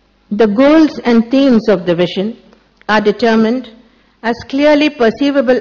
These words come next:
outcomes that will impact the lives of the common citizens in the most direct manner. We are setting for ourselves certain ambitious growth targets to be achieved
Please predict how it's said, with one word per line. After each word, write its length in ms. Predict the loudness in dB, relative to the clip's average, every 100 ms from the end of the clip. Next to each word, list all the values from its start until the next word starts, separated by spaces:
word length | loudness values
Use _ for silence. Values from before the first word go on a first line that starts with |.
| -2
outcomes 560 | -4 -4 -4 -6 -6 -16 -20 _ _ _ _ -6
that 200 | -4 0
will 140 | 0
impact 600 | 0 0 0 0 -2 -2
the 80 | 0
lives 540 | 2 2 2 0 -6 -8
of 160 | -6
the 80 | -4
common 360 | 0 2 2 0
citizens 640 | -2 -6 -6 -6 -8 -12 _ _ _ _ _
in 140 | -4 0
the 100 | 0
most 400 | 2 0 0 -2
direct 440 | 0 2 -2 -4
manner. 480 | -4 -4 -4 -10 -18 _ _ _ _ _ _ _ _ _ _ _ -2
We 200 | 2 2
are 120 | 2
setting 580 | 0 0 0 0 -4 -4
for 240 | -2 0 0
ourselves 580 | 0 0 -2 -2 -4 -10 -20 _ _ _ _ _
certain 500 | -2 -2 0 -4 -2
ambitious 680 | -2 -2 -4 -4 -6 -8 -14
growth 480 | -2 0 0 -4 -4
targets 480 | -2 -2 -6 -8 -18 _ _ _ _ _
to 100 | -4
be 160 | -2 -2
achieved 640 | -2 -4 -4 -4 -4 -12